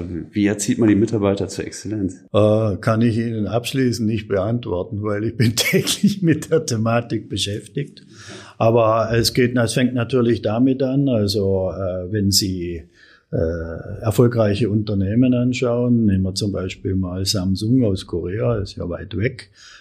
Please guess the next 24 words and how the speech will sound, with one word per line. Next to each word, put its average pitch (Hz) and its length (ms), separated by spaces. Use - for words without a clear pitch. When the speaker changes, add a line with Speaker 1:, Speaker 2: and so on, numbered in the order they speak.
Speaker 2:
aber 107 240
gilt 120 280
ja 110 120
gemeinhin 104 760
als 92 320
der 104 180
innovativste 101 1000
Konzern 98 580
der 85 140
Welt. 110 560
Dort 117 260
sind's 131 300
natürlich 117 480
diese 113 300
Dinge, 120 320
die 107 220
ich 147 140
gerade 123 420
genannt 135 480
habe, 139 460
aber 110 300
was 101 280
auch 156 300
auffällt 80 960